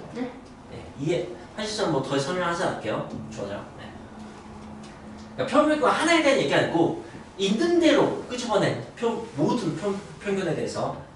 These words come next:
Speaker 2: 얘기하는 겁니다. 자, 그 다음에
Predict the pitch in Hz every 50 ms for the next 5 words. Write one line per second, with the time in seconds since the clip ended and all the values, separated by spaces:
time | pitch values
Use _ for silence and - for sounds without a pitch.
0 | - - 113 117 120 127 131 147 151 139 120 107 101 104 107 131 156 - - -
1 | - - - - - - - - - - - - - - - - - - - -
2 | - - - - - - - - - - - - - - - - - - - -
3 | - - 180 170 - - - 185 170 151 156 165 - - - - -